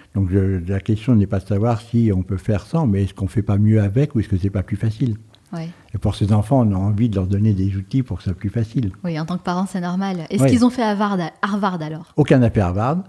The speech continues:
Speaker 2: Oh.
Speaker 1: mais, euh, j'ai une de mes filles qui a un doctorat, euh, de, de, de Boston University.
Speaker 2: D'accord.
Speaker 1: Mais ils ont tous fait ce qu'ils avaient besoin de faire pour, euh, avoir des vies de bonne qualité.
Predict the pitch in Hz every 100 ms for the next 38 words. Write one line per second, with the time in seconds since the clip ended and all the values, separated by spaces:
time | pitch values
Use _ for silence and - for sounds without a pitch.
0 | - 196 175 110 127 117 113 110 107 104
1 | 104 95 107 98 104 104 95 139 123 95
2 | 95 95 98 90 110 113 95 92 87 90
3 | 92 101 107 101 101 107 139 107 104 104
4 | 101 110 110 110 110 110 107 120 147 139
5 | - - _ - 208 214 208 - - -
6 | 104 113 101 104 - 143 - 123 123 110
7 | 98 98 95 101 90 135 131 - 98 92
8 | 90 92 92 92 87 117 95 92 85 101
9 | 98 92 104 123